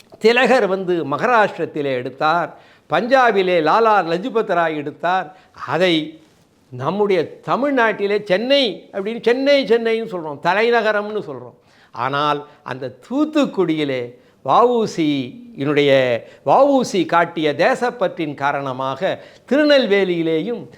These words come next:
தூத்துக்குடியிலேயும் அந்த எழுச்சி வெடித்தது. எப்போ பாரு, "இந்தியா ஒண்ணா?" அப்படின்னு கேட்குறான். எங்க வெடிச்சது? பஞ்சாபில் வந்தது. அதன் பஞ்சாபில்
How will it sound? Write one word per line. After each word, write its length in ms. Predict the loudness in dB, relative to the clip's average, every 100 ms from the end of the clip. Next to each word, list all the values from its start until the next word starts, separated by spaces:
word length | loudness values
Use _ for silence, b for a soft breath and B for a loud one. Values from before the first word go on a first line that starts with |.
| _
தூத்துக்குடியிலேயும் 1080 | 0 2 2 0 0 0 2 2 2 -2 -8 B B
அந்த 400 | -8 -4 0 0
எழுச்சி 600 | 2 0 0 0 -2 -4
வெடித்தது. 560 | -2 -2 -2 -4 -6 -8
எப்போ 280 | -4 -2
பாரு, 360 | 2 2 2 0
"இந்தியா 380 | 0 2 4 6
ஒண்ணா?" 720 | 4 4 4 4 4 0 -8 -14 -6
அப்படின்னு 280 | -2 -2
கேட்குறான். 340 | -2 -4 -4 -8 -18 b b b
எங்க 300 | -4 2 4
வெடிச்சது? 540 | 4 2 2 0 -2 -4
பஞ்சாபில் 560 | -4 2 4 6 4 4
வந்தது. 580 | 2 0 0 -2 -6 b b b b
அதன் 300 | 2 2 2
பஞ்சாபில் 720 | 0 2 4 4 2 0 0